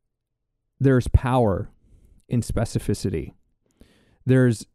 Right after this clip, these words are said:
incredible power in specificity. Which is maybe why, like, you often see,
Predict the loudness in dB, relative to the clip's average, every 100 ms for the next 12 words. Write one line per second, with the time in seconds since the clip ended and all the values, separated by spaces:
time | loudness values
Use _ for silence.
0 | _ -4 -4 -4 -6 0 2 2 2 -2
1 | 0 0 0 -4 -6 -10 _ _ _ _
2 | _ -8 -6 -4 -6 -6 -6 -8 -8 -10
3 | -10 -14 _ _ _ _ _ _ _ _
4 | _ _ _ _ _ _ _ _ _ _
5 | _ _ _ _ _ _ _ _ _ _
6 | _ _ _ 0 2 0 2 4 4 4
7 | 2 2 2 2 0 -2 -2 0 0 2
8 | 0 0 -2 -2 -2 2 2